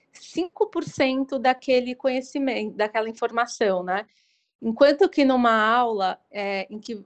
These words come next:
você ensina alguma coisa pra alguém, você retém noventa por cento daquela aprendizagem.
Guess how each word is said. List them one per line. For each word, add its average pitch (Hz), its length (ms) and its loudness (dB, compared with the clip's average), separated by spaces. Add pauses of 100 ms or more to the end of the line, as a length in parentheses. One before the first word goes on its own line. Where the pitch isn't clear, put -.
você 220 340 -4
ensina 302 680 0
alguma 208 400 0
coisa 208 380 0
pra 190 220 -2
alguém, 226 580 -2
você 220 320 -10
retém 247 600 -2
noventa 247 840 -4
por 196 160 -20
cento 175 580 -8 (320)
daquela 190 360 -4
aprendizagem. 185 840 -2